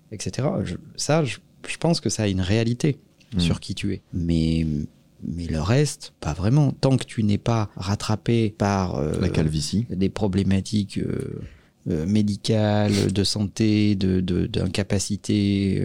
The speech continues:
Speaker 1: euh, ou quoi que ce soit, qui sont, pour le coup, elles, limitantes.
Speaker 2: Physique.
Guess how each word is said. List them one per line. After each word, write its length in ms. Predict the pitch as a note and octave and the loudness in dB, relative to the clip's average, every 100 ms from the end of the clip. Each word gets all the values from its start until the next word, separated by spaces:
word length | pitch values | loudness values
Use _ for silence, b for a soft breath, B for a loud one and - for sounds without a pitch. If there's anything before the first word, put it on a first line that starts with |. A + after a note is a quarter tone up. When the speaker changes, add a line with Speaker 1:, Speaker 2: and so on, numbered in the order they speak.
| F#2 | 0
Speaker 1:
euh, 80 | |
ou 100 | G2+ | -2
quoi 180 | G2 - | -2 -4
que 60 | - | -2
ce 80 | G2 | -2
soit, 180 | G#2+ | -2
qui 140 | F#2+ - | -2 -2
sont, 300 | - G#2 - _ | -2 0 -2 _
pour 160 | - A2 | 0 2
le 100 | G#2+ | 2
coup, 260 | - A2+ A2 | 2 0 2
elles, 280 | G#2+ G#2+ G#2 - _ _ - | 2 2 0 -4 _ _ -6
limitantes. 800 | C#3+ G2+ A2+ G#2+ - D3+ F#3 - | 2 4 4 4 2 0 0 -4
Speaker 2:
Physique. 400 | - E2 D2+ - | -4 -2 -4 -6